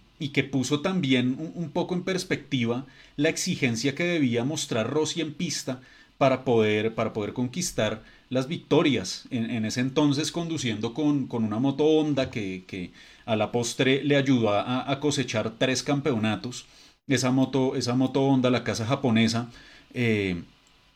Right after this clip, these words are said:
y, y, y Max Biaggi, pues, en el medio también estaba en esa discusión,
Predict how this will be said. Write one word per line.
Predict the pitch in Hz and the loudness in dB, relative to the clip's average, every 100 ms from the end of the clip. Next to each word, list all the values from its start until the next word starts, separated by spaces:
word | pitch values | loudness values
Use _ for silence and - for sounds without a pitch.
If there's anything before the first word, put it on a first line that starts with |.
| _ _ | _ _
y, | 160 131 | 0 0
y, | 131 117 123 | 2 0 2
y | 113 | 2
Max | 113 113 117 | 4 4 4
Biaggi, | 139 151 147 156 | 8 8 6 0
pues, | 170 | 0
en | 170 | 2
el | 151 113 | 2 4
medio | 123 120 123 | 4 4 2
también | 139 143 110 | 0 0 0
estaba | 113 143 139 | 0 2 4
en | |
esa | 147 147 | 4 0
discusión, | 151 147 143 117 107 110 | -2 -2 -4 -2 -2 -2